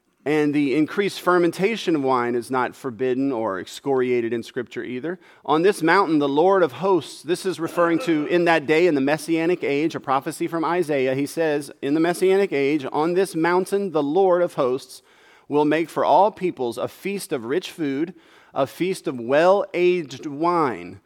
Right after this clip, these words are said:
a ri-, of rich food full of marrow, of aged wine, well refined." Now, who is, who is preparing this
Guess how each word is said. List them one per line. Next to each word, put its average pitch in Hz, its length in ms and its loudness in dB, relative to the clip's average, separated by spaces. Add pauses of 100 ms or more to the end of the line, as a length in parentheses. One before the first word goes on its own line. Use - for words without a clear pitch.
(260)
a 131 140 0
ri-, 139 400 -2
of 123 220 -2
rich 165 340 -2
food 180 460 2
full 202 320 0
of 175 120 -4
marrow, 139 460 0
of 117 160 -4 (100)
aged 180 500 0
wine, 120 540 -2 (300)
well 123 320 0
refined." 147 680 -4 (340)
Now, 135 320 -2 (160)
who 254 280 0
is, 185 380 4 (220)
who 220 260 -2
is 156 340 0
preparing 170 800 2
this 147 400 -2